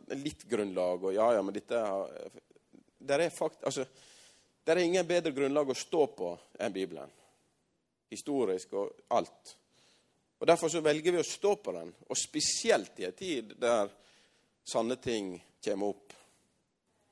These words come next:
Fordi det blir enda viktigere å vise det at, eh, der er noe som, eh, er større enn meg og deg,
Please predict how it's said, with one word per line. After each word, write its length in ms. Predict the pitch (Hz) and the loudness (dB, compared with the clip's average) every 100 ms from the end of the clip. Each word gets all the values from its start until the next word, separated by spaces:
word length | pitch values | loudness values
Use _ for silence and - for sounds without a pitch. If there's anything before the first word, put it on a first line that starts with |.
| _ _ - | _ _ -8
Fordi 160 | 139 | -4
det 140 | 135 127 | 0 0
blir 160 | 123 95 | 0 -2
enda 240 | 117 143 | -2 -4
viktigere 640 | 120 - - 151 90 82 82 | -6 -8 -6 -2 0 -2 -4
å 60 | 98 | -4
vise 320 | 101 - - | -4 -6 -6
det 140 | 110 107 | -2 -2
at, 240 | 101 - | -2 -6
eh, 200 | 90 87 - - _ | -6 -6 -8 -16 _
der 180 | - 110 | 0 4
er 100 | 127 | 4
noe 320 | 107 101 - | 4 2 0
som, 400 | 117 113 101 95 | -2 0 0 0
eh, 240 | 95 90 90 - _ _ - - _ - | 0 -2 -6 -12 _ _ -20 -20 _ -6
er 120 | 107 | -4
større 960 | - - - - _ _ 117 127 101 | -4 -6 -8 -12 _ _ 0 0 0
enn 120 | 90 | -2
meg 240 | 92 101 85 | -2 -2 -2
og 40 | 90 | 0
deg, 260 | 95 80 | 0 -2